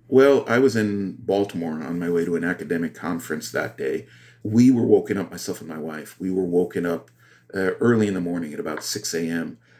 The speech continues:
woken by a friend in, in Boston who had been seeing on the news that something really bad was happening in the region of Nir Oz. And she asked us if we knew what was going on. Of course, I had no idea what she was talking about.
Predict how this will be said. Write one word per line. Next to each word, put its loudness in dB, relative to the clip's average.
woken 4
by 0
a 0
friend -6
in, -10
in -6
Boston -4
who -2
had 2
been 2
seeing 2
on -2
the -2
news 2
that -12
something -6
really 0
bad 0
was -2
happening -4
in 0
the 2
region 0
of -8
Nir -6
Oz. 0
And -6
she -2
asked -4
us 0
if -10
we -6
knew 0
what 0
was -8
going -4
on. 0
Of -14
course, -4
I 4
had 0
no 2
idea -2
what -4
she -10
was -12
talking -6
about. -10